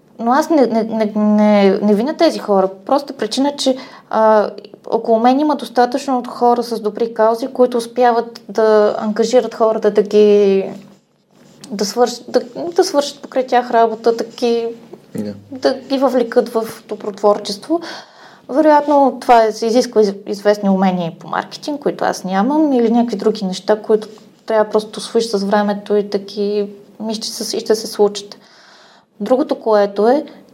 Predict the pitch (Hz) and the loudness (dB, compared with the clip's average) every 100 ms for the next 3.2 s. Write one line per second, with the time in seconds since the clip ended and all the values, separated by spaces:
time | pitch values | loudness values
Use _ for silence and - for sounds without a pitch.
0 | - - 226 220 214 202 202 208 202 190 | -10 -4 0 2 4 2 -2 -2 0 0
1 | 190 - - _ _ _ _ _ _ _ | -2 -8 -20 _ _ _ _ _ _ _
2 | _ _ _ _ _ _ _ _ _ _ | _ _ _ _ _ _ _ _ _ _
3 | - - | -20 -20